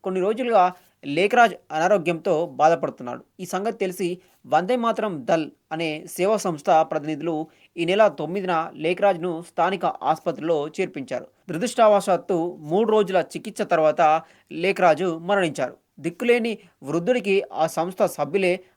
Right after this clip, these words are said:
అంత్యక్రియలు నిర్వహించారు. పెట్టెలో బయటపడ్డ నోట్ల కట్టలు. లేఖరాజ్ మరణాంతరం పోలీసులు అతడి సామాన్లను తనిఖీ చేయగా, పాత ఇనుప పెట్టెలో యాభై వేల రూపాయల విలువైన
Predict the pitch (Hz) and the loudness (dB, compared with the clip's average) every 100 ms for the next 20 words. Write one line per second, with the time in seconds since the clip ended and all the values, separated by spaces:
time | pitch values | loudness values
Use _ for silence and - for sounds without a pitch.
0 | - 180 175 175 156 190 160 180 180 147 | -6 -4 -2 0 0 0 -2 0 0 0
1 | 139 123 - _ _ 180 165 262 262 208 | -4 -8 -8 _ _ -8 -4 4 4 6
2 | 202 190 190 185 175 175 _ _ - 190 | 4 4 2 4 4 0 _ _ -4 -2
3 | 220 202 165 143 123 - _ - 156 214 | 0 -2 -2 -6 -10 -14 _ -6 -2 0
4 | 233 226 180 170 185 214 190 180 143 156 | 2 2 0 -2 0 0 0 -2 -2 -2
5 | 196 196 156 156 - 156 170 143 147 170 | 0 -2 -6 -8 -10 -10 -8 -6 -2 0
6 | 202 196 190 - 147 151 - 170 147 165 | 0 -2 -4 -4 -4 -4 -4 -4 2 4
7 | 151 - - 180 233 240 190 185 170 165 | 2 -2 0 4 6 4 2 -2 -4 -2
8 | 180 175 170 - - 139 175 202 220 190 | 4 4 4 -2 -14 -2 2 4 2 2
9 | 196 190 151 147 208 196 160 143 147 156 | 4 4 4 2 6 6 6 4 0 -2
10 | 147 151 131 | 0 -2 -2